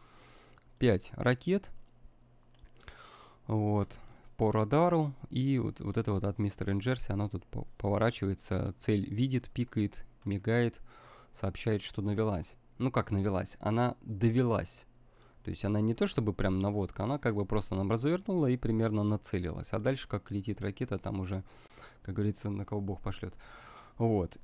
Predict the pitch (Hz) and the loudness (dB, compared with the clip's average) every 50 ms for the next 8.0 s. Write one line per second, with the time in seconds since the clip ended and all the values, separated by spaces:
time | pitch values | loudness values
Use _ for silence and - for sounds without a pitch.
0 | - - 120 120 127 123 143 175 190 180 - - 127 123 110 98 110 113 - - | -2 2 4 6 6 6 6 4 2 4 4 4 4 4 6 4 4 4 2 0
1 | - 120 104 - - 123 110 98 - - - 98 - 110 104 101 95 - - - | 2 2 2 2 2 2 2 0 0 -4 -6 -2 0 0 0 0 0 -4 -4 -2
2 | 101 95 92 104 101 110 117 123 143 170 180 170 - - - - - 117 120 127 | -2 0 0 2 2 2 4 4 4 2 2 0 -2 -8 -10 -4 0 2 2 2
3 | 117 101 - - 107 104 110 - - 113 - 101 101 104 101 90 87 - - 95 | 2 0 0 0 0 0 0 0 -2 -2 0 2 0 2 0 0 -2 -2 -2 -2
4 | 90 90 - - 92 87 - 95 90 - 110 113 123 156 190 185 - - 165 156 | -2 -2 -4 -6 -6 -4 -4 -6 -4 0 0 0 4 4 2 2 4 2 2 2
5 | 143 - - - - - - - 127 123 117 - 131 120 104 98 98 101 101 95 | 2 0 -4 -4 -2 -4 -2 2 2 0 2 2 0 2 2 2 2 2 2 2
6 | 98 98 95 90 - 101 101 117 127 160 185 175 170 151 143 139 - 135 113 107 | 2 0 0 0 2 2 2 2 2 2 4 4 6 4 4 4 2 0 2 2
7 | 113 127 135 - 110 - - 101 104 104 104 90 104 104 101 95 90 82 85 | 4 2 2 0 -2 -4 -4 -4 -4 -2 -4 0 2 2 2 2 0 0 -2